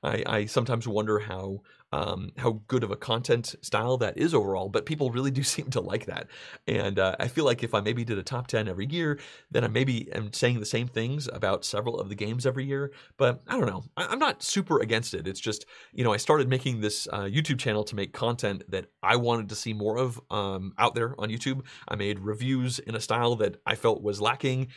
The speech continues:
and I made playthroughs in a style that I felt was lacking, at least as far as options out there. Um, so making top ten lists has never been something I really gravitated towards because I never felt like there was a lacking amount of those out there. But again, I'm not against it, and I will especially do it if it wins, um, the, uh,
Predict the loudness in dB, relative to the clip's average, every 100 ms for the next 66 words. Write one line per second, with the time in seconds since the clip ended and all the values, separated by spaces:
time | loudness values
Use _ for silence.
0 | -10 -4 0 0 -2 0 0 0 -2 -4
1 | -6 -4 -4 -4 -2 0 0 -4 -6 -4
2 | -6 -6 -6 -6 -6 0 0 2 0 0
3 | -6 -6 -6 -8 -8 -14 -20 -6 0 2
4 | 0 -4 2 6 6 4 -4 -10 -2 0
5 | 0 -2 -4 -2 0 0 -2 -8 -8 -4
6 | -2 0 0 0 0 0 0 -2 2 2
7 | 2 0 -4 -4 -4 -4 -4 -4 -2 -2
8 | -6 -18 -2 2 4 6 6 6 0 -8
9 | _ _ _ _ _ 4 4 4 -2 -4
10 | -2 -2 0 0 2 0 -2 -2 -4 -4
11 | -4 -2 0 -2 -4 -4 -6 -4 -4 -4
12 | -14 -20 -20 _ 4 4 2 2 2 2
13 | 2 0 0 0 0 0 0 0 0 0
14 | -2 0 0 0 -2 -4 -6 -8 -2 -2
15 | -2 -6 -8 -8 -8 -8 -10 -10 -8 -8
16 | -8 -10